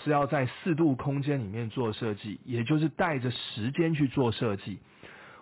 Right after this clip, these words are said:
我们可能今天设计一个物件，它叫做笔记型电脑。可是如果我们单单只去想笔记型电脑这件事情的时候，我们可能想不出什么好的创意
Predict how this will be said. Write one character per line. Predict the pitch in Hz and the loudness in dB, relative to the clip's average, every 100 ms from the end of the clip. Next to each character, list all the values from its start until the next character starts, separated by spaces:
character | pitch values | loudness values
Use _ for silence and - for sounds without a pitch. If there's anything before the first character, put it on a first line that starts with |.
| - | -2
我 | |
们 | 135 180 | 2 2
可 | 185 135 | 2 2
能 | 131 143 | 2 2
今 | 170 | 2
天 | 175 175 | 2 2
设 | - 170 | 2 0
计 | 151 165 | 0 0
一 | |
个 | 151 | 2
物 | 170 190 151 | 2 2 0
件， | 175 156 113 | 2 0 -2
它 | 113 160 | -4 -2
叫 | 151 156 | 2 2
做 | 147 139 | 2 2
笔 | 123 117 | 0 -2
记 | 107 160 | -2 -4
型 | 123 113 117 | -2 -4 -2
电 | 139 104 | -2 -4
脑。 | 87 - - - | -8 -14 -20 -12
可 | - 156 | -4 -2
是 | 220 | 0
如 | 202 208 | 0 0
果 | 180 | 2
我 | 151 135 | 4 4
们 | 135 | 0
单 | 147 180 180 | 0 -2 0
单 | 175 180 | 0 -2
只 | - 107 | -4 -6
去 | - 160 | -2 -4
想 | - 110 107 - | -2 -4 -4 -8
笔 | 139 117 | -6 -6
记 | 104 185 160 | -6 -4 -4
型 | 123 117 123 | -4 -4 0
电 | 180 143 | 0 2
脑 | 110 95 | 0 0
这 | 143 | 0
件 | 131 135 | 2 2
事 | 120 151 120 | 2 0 0
情 | 110 | 0
的 | 104 | -2
时 | - 107 | -2 -2
候， | 127 107 - - - | 0 -2 -4 -20 -6
我 | 117 | 0
们 | 117 151 | 0 2
可 | 131 107 | 0 0
能 | 107 113 | 0 0
想 | 113 113 98 | -2 -4 0
不 | 147 143 | 0 2
出 | 147 139 | 2 2
什 | 131 110 | 2 -2
么 | 101 | -2
好 | 104 - 120 107 104 | -4 -2 0 2 2
的 | 110 | 0
创 | 110 165 143 147 | 0 0 2 2
意 | 127 | 0